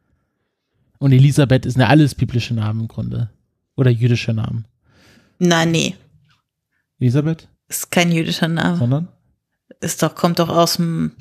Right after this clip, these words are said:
Speaker 2: Neuen Testament alles.
Speaker 1: Aber
Speaker 2: Peter
Speaker 1: gibt's
Speaker 2: und
Speaker 1: im
Speaker 2: so.
Speaker 1: Alten Testament auch einen Elisabeth?
Speaker 2: Nein.
Speaker 1: Okay, dann habe ich mich vertan. Ähm, aber auf jeden Fall sind es alles biblische Namen. Und, ähm, dann gibt's auch so kleinere Nebenfiguren wie die Mutter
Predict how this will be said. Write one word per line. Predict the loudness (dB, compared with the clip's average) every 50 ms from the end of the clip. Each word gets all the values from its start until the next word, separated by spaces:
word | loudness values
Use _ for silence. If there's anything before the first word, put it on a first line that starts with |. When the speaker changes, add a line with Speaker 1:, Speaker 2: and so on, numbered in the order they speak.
| -16 -16 -10 -2
Speaker 2:
Neuen | 2 4 4 4 4 2
Testament | 0 -4 -6 -6 -6 -6 -6 -4 -6 -6 -6 -6
alles. | -6 -6 -6 -6 -8 -8 -12 -18 _ _ _ _ _ _ _ _ _ _ _ _ _ _ _ _
Speaker 1:
Aber | 2 2 4
Speaker 2:
Peter | 6 4 4 4 4 2 2 2 0 -2 -2 -2
Speaker 1:
gibt's | -4 -2 0
Speaker 2:
und | 0
Speaker 1:
im | 0 2
Speaker 2:
so. | 2
Speaker 1:
Alten | 2 2 2 2 2
Testament | 0 2 2 0 0 0 0
auch | -2
einen | -2 0
Elisabeth? | 2 2 2 2 0 0 -2 -2 -4 -6 -8 -14 _ _ _ -6
Speaker 2:
Nein. | -4 -4 -2 -4 -6 -8 -10 _ _
Speaker 1:
Okay, | 0 0 2 2 -2 -4 0 0
dann | 2 2 4
habe | 4 4 4
ich | 4
mich | 2 0
vertan. | 0 -2 -2 -2 -4 -6 -6 -8 -10 _ _ -20 -20 -20 -20 -20 -20 -20 -20 -20 -20 -20 _ _ _ 2
Ähm, | 4 4 6 4 4 4 2 0 -2
aber | -4 -4 0 2 4 4
auf | 4 4
jeden | 4 4 4
Fall | 4 2
sind | 4 4
es | 4 4
alles | 4 4 4 4
biblische | 2 0 2 2 0 2 2 0
Namen. | 0 0 -2 -2 -4 -6 -10 _ _ _ _ _ -20 -20 -20 -20 -20 -20 _ _ _
Und, | _ 0 2 4 4 4 4 2 0 0 -2 -4 -2
ähm, | 2 4 4 4 4 4 2 0 0 0 0 0 -2 -4 -4
dann | 0 0 2 2
gibt's | 2 2 2
auch | 0 0
so | 0 -2
kleinere | 0 2 2 2 2 4 4 4 4
Nebenfiguren | 6 4 4 2 2 -2 -4 0 2 2 4 4 2 2 0
wie | 0
die | 0 2
Mutter | 2 2 2 2 2 2 2 2 0 -2